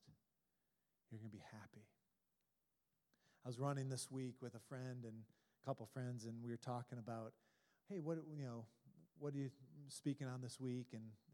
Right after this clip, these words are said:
telling about, about the series. I said, "Yeah, we're, I'm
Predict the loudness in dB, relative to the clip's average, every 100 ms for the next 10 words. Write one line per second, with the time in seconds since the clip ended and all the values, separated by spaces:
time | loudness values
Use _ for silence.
0 | -4 -2 0 -2 -2 -2 -4 -6 -4 -4
1 | -2 -4 -8 _ -20 -20 _ _ _ _
2 | _ _ _ 2 2 4 4 4 2 4
3 | 4 4 -2